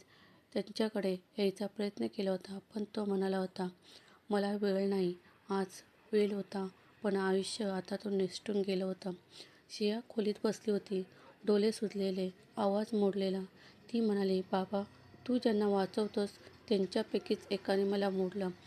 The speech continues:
त्या दिवशी आदिराज देशमुख आयुष्यात पहिल्यांदा कोर्ट हरला. इथून खरी कथा सुरू होते. त्या रात्री आदिराज झोपलाच नाही. कोर्टात कित्येक वेळा तो आरोपींच्या डोळ्यात डोळे घालून उभा राहिला होता,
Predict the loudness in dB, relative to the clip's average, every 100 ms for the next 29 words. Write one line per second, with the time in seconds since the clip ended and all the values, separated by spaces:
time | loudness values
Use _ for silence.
0 | -20 -20 -8 0 0 2 -2 -2 0 0
1 | 0 -2 -2 -2 -4 0 -2 -2 -8 -20
2 | -4 0 0 0 -6 -2 0 2 2 0
3 | -4 -2 -2 0 -4 -4 -6 -10 -14 -20
4 | -20 -10 -6 -2 0 0 2 2 2 -2
5 | _ _ -20 -10 -6 -4 -4 -6 -6 -2
6 | -2 0 -2 -2 _ -4 -2 -2 -4 -4
7 | -4 -4 -14 -20 -8 -2 0 0 -2 -2
8 | -2 0 -2 -4 -2 -2 -2 -4 -2 -2
9 | 0 -4 -4 -4 -4 -2 -2 0 0 -2
10 | -2 -4 -4 -8 -20 -4 0 0 0 -2
11 | 0 -2 0 0 0 -2 -6 -2 0 0
12 | 0 0 -2 -4 -2 -2 -2 -2 -4